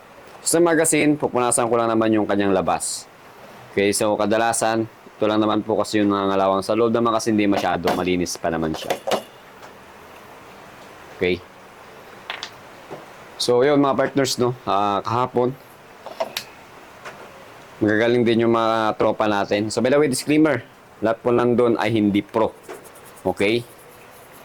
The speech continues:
So, quarterly yun, ginaganap ng aming regional director, no? So, ah, tulong na rin sa amin yun para syempre ma-refresh yung aming, ah,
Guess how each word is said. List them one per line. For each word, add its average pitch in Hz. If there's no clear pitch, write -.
So, 101
quarterly 127
yun, 131
ginaganap 101
ng 90
aming 92
regional 98
director, 104
no? 95
So, 104
ah, 95
tulong 113
na 110
rin 110
sa 107
amin 107
yun 104
para 98
syempre 101
ma-refresh 110
yung 92
aming, 98
ah, 85